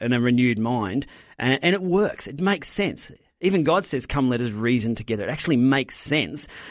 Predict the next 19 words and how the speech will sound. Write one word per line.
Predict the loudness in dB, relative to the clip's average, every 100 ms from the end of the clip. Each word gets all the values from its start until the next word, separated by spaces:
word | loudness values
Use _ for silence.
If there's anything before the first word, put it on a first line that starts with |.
| -12 -2
And, | 0 2 0 2
uh, | 0 0 -6 -18 -18
so | -4 2 2 2
I, | -2 0 0 2
I | 0
tend | 2 0 0
to |
be | 0 0 2
a |
little | 0
bit | 0 0
more | -2
practical, | 0 -2 -2 0 0 0 -6 _ _ -4
um, | 0 2 2 2 2 0 -4 -2
and, | 0 2 2 2
uh, | 0 0
and | 2 2
I, |
I | 2 0